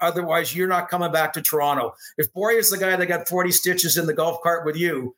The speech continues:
<laughs> you know, that would be the other case." But that was, uh, that was the golf cart. We're trying to get the golf cart mystery. Guys seem to be a little, "Oh, I wanna play that down."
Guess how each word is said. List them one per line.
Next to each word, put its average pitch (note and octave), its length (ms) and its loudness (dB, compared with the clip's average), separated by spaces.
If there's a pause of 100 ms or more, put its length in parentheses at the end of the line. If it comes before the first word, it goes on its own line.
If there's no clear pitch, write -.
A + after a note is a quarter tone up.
<laughs> - 120 -16
you G#3 140 0
know, F#3 100 0
that F#3 220 0
would F#3 100 -6
be G3 100 0
the E3+ 160 0
other E3+ 220 0
case." D3+ 440 0 (240)
But D#3 100 -8
that G#3 200 2
was, F#3 220 2
uh, E3+ 200 0 (100)
that F3+ 220 0
was F#3 140 2
the F3 120 0
golf E3+ 360 0
cart. E3 220 0
We're D#3 80 -6
trying F#3 240 0
to F#3 80 2
get E3+ 180 0
the D#3 80 -4
golf D#3 320 0
cart D3+ 220 -2
mystery. F#3 500 0 (300)
Guys F3 280 2
seem F#3+ 240 2
to E3 60 -4
be D#3+ 120 0
a D#3 60 2
little, D#3+ 220 2
"Oh, D3+ 100 0
I D3 160 0
wanna C#3+ 200 -2
play D#3+ 220 0
that C#3+ 200 0
down." D3+ 380 0